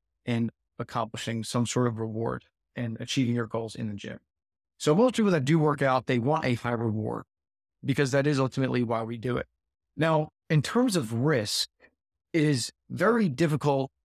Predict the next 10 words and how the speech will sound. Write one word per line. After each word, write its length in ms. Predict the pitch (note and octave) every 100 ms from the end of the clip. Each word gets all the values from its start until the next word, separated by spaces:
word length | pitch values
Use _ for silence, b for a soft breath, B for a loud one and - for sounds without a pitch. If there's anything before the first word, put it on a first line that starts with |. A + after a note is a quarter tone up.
| -
to 160 | C3+
assume 520 | B2 - - D3 C3+
this 260 | A#2+ A#2 -
one 260 | - - - _ _ _ _ _
because 340 | - B2 C#3 A2+
some 340 | - F#3 A3+ -
exercises 840 | D3 C3+ A#2+ A2+ G#2+ G2+ A2 G#2+
we 120 | B2
can 140 | B2 D#3
say 500 | - C3+ A#2 A#2